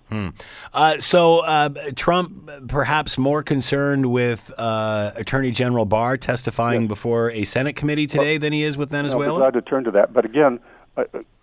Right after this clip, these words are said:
Speaker 2: let's remember this is also domestic U S politics. A lot of what we see has to do with Florida in ways which are kind of invisible for us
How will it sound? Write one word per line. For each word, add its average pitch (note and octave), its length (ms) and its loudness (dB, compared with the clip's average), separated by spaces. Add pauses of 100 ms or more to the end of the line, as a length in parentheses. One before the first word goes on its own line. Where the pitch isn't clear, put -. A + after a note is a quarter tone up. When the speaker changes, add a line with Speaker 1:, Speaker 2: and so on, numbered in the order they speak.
(200)
Speaker 2:
let's - 220 2
remember B2 340 4
this A#2 180 2
is A#2+ 120 0
also B2 340 8
domestic A#2 480 0
U G#2+ 160 2
S G2 100 -2
politics. B2 500 4 (260)
A - 60 -4
lot B2 300 6
of C3+ 120 2
what A2+ 200 2
we A#2 200 -4
see A#2 140 -6
has A2+ 200 2
to - 60 -12
do A2 100 -6
with G#2 140 -4 (100)
Florida C3+ 420 4 (360)
in A2+ 160 -6
ways A#2 340 4
which G#2+ 240 -2
are G#2 120 4
kind A2 260 -2
of G2 80 -4
invisible A2 680 2
for G#2+ 220 6
us B2+ 80 4